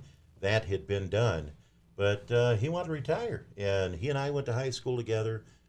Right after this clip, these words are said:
I'll turn sixty-two in, uh, June, and so Ray's gotta be at the same age. We graduated in nineteen seventy-seven. But, uh, he's out there driving for Keith Simmons. They got, it's probably a seventy-five, uh, Nova they're racing.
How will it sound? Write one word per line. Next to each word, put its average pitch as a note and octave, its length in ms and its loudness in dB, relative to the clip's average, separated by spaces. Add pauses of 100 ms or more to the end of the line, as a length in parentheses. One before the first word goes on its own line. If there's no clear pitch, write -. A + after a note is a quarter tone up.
I'll G2+ 140 -2
turn G#2 240 -2
sixty-two G#2 640 -6
in, F2+ 240 -4
uh, F2 160 -4
June, D3 480 -4 (360)
and F2 220 -2
so F2+ 140 -2
Ray's G2+ 600 0
gotta D#2+ 140 -2
be G2+ 120 -6
at G2 80 -10
the - 40 -14
same G#2+ 300 -2
age. G2+ 260 -4
We E2 80 -16
graduated E2+ 520 -2
in E2 40 -6
nineteen F#2 380 -8
seventy-seven. E2+ 840 -6 (720)
But, F#3 280 2 (560)
uh, G2 640 0 (200)
he's A#2+ 360 -2
out C3+ 220 0
there C3 120 2
driving A#2 340 0
for F2+ 120 -8
Keith C3+ 280 -4
Simmons. C#3 600 0 (480)
They G#2 100 -2
got, A#2+ 160 4
it's A#2+ 140 -2
probably A#2+ 380 0
a G2+ 80 0
seventy-five, A2 720 2
uh, F2 160 0
Nova G2 260 0
they're G2 160 0
racing. G#2 580 -2